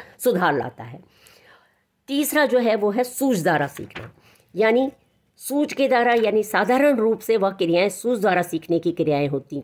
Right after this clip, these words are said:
कहलाती हैं, जो व्यक्ति की स्थिति का अवलोकन करके समस्या को पूर्ण रूप से समझने की, स्थिति का अवलोकन करके समस्या को पूर्ण रूप से समझने के योग्य बनाती हैं।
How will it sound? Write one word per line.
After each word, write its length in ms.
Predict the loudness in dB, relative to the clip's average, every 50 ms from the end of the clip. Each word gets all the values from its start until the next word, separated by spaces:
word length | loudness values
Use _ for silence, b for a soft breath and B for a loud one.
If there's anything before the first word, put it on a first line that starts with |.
| -4
कहलाती 420 | -4 -2 -2 -2 -6 -6 -8 -6 -4
हैं, 220 | -2 -2 -2 -2 B -12 B B B B -8
जो 240 | -2 0 2 2 4
व्यक्ति 340 | 2 0 0 0 -4 -4
की 200 | -4 -4 -8 -10 -10 -12
स्थिति 340 | -12 -10 -10 -8 -8 -8
का 160 | -4 -2 -2 -2
अवलोकन 640 | -2 -2 -2 0 2 2 2 2 2 2 0 0
करके 380 | 0 0 -4 -4 -2 -6 -6 -6
समस्या 580 | -6 -6 -4 -2 0 0 0 -2 -2 -2 -2
को 200 | 0 0 0 0
पूर्ण 460 | -2 -2 _ _ -2 2 4 4 4
रूप 200 | 4 4 2 0
से 180 | 0 -2 -4 -4
समझने 1000 | -2 -2 -2 0 0 0 -2 -4 -8 -20 -20 -20 _ _ _ -6 -2 0 0 0
की, 240 | 0 -2 -6 -6 -8
स्थिति 340 | -8 -6 -6 -6 -4 -4 -6
का 160 | -2 -2 -2
अवलोकन 580 | -2 -2 -2 -2 0 2 2 2 0 0 -2 0
करके 440 | 0 -2 -4 -2 0 0 0 0 0 B B B B B B B B
समस्या 680 | -8 -2 0 2 2 2 2 0 0 0 2 2 2
को 180 | 2 2 0 0
पूर्ण 360 | 0 -2 -2 0 2 2 2
रूप 180 | 2 0 0 0
से 340 | -4 -4 -2 -2 -2 -2 B B B B B
समझने 520 | -6 -2 0 2 2 2 2 2 0 0 0
के 160 | 0 -2 -2
योग्य 440 | -2 0 2 2 2 2 2 -2 -4
बनाती 440 | -4 -6 -8 -10 -12 -16 -14 -16
हैं। 120 | -14 -14